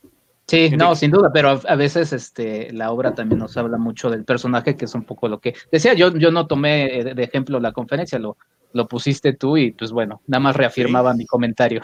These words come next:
Speaker 1: <laughs>
Speaker 2: <laughs> Pues yo me acordé ahorita que estaba justamente en el, durante nuestro diálogo. Pues pasamos de The Father, El Padre,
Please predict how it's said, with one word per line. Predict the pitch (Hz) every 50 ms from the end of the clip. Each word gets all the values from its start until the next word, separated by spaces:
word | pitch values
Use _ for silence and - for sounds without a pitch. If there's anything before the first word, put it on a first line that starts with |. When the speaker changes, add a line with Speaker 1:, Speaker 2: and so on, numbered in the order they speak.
| - -
Speaker 1:
<laughs> |
Speaker 2:
<laughs> | 160 151 160 151 151 - - - 233 202 - 240 - - - 214 185 - 233 - 175 202 214 - - - - - - - -
Pues | - 160 147
yo | 170 196
me | 202 190
acordé | 196 160 135 135 143 147 151 110
ahorita | 113 123 143 143 151 -
que | -
estaba | - - 131 127 123
justamente | - 156 151 165 143 135 131 117 147 139
en | 120
el, | 127 123 120 127 107
durante | 120 117 113 101 - 120
nuestro | 117 113 110 - 117 117
diálogo. | 117 127 120 120 120 113 101 110 - - - - _ -
Pues | 202 196
pasamos | 202 240 - - 277 294 330 285 247 214
de | - 214 214 196 - - _ _ -
The | 139 139
Father, | - - 214 185 143 147 156 151 -
El | 135 123 -
Padre, | - 175 - 135 135 143 156 156 _